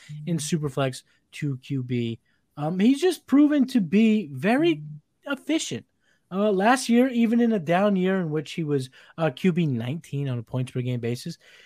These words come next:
he was still number two in air yards per attempt. So if you put him in an offense, let's say the Jets, where, you know, Garrett Wilson, Elijah Moore, you got some really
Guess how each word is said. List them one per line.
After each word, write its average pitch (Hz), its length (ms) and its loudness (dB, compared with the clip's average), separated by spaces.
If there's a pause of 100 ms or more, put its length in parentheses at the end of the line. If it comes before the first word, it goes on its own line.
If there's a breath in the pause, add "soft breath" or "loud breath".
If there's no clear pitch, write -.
(120)
he 277 140 6
was 294 140 8
still 311 280 2
number 277 260 4
two 233 320 2
in 190 160 0
air 160 240 -2
yards 180 420 -2
per 170 160 -2
attempt. 165 380 -2
So - 120 -2
if 151 100 -8
you 165 100 -4
put 196 300 -8
him 208 180 0
in 180 60 4
an 151 120 0
offense, 151 380 -2
let's 185 180 -6
say 196 120 -2
the 214 120 -2
Jets, 120 400 -8 (440 soft breath)
where, 135 380 0 (340)
you 151 100 -4
know, 123 80 0
Garrett 123 360 0
Wilson, 131 460 4 (140)
Elijah 127 320 0
Moore, 139 520 6
you 151 140 -6
got 226 140 2
some 233 240 2
really 214 340 2